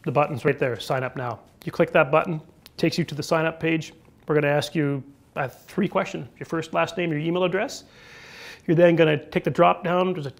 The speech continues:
tick the, tick the box, the drop down box, H S A group online, tick that, and you proceed to the next page. You're gonna fill out the plan parameters. It's a very simple process. Again, it's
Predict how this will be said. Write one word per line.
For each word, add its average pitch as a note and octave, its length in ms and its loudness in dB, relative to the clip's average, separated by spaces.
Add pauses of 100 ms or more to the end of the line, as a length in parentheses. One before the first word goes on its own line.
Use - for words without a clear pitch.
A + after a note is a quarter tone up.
(120)
tick A#3+ 200 0
the, D#3+ 140 -2 (200)
tick - 220 0
the F3+ 60 4
box, G3 400 2
the F3 60 -2
drop F#3 260 4
down G#3 200 2
box, G#3+ 360 2 (100)
H G3 200 4
S - 120 2
A F#3 100 6
group F#3 280 4
online, F#3 600 0 (300)
tick - 240 -8
that, - 440 2 (420)
and E3 280 -2
you C#3+ 60 -4
proceed D#3 320 0
to D3+ 60 -2
the D3+ 60 2
next D3 200 0
page. D3+ 400 -2 (160)
You're E3 100 -2
gonna D3 220 0
fill - 320 0
out D#3+ 260 4
the C3+ 160 0 (300)
plan E3 380 2
parameters. D#3 640 -2
It's - 160 -8
a F3+ 40 -14
very F3 160 -2
simple D3+ 280 -2
process. - 560 -10
Again, C#3 340 -2
it's - 260 -8